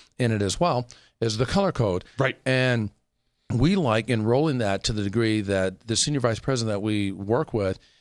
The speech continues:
Speaker 1: he actually enrolls to the degree that he knows how to, how to, we help give them the assessment, and then he knows how to enroll it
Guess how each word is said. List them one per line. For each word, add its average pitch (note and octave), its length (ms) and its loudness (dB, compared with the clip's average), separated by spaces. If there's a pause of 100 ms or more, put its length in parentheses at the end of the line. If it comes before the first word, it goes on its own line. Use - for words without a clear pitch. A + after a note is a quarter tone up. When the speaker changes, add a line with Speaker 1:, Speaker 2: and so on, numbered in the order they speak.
(120)
Speaker 1:
he G#3 200 -2
actually G#2+ 760 0 (260)
enrolls C3 380 2
to A#2 140 -6
the A2 60 -4
degree A#2+ 260 0
that A2 140 -4
he F3+ 200 -2
knows A#2 420 -2
how A2+ 300 0
to, G#2 320 -2 (500)
how G#2+ 140 -2
to, F#2+ 260 -8
we B2 440 -4
help C3 340 -2
give A#2 160 0
them A2 180 -2
the G2+ 120 0
assessment, E3+ 460 0
and A#2+ 80 0
then A#2+ 80 2
he C3+ 120 0
knows B2+ 220 0
how A2+ 220 0
to A2 300 -2
enroll A2 400 0
it - 140 -8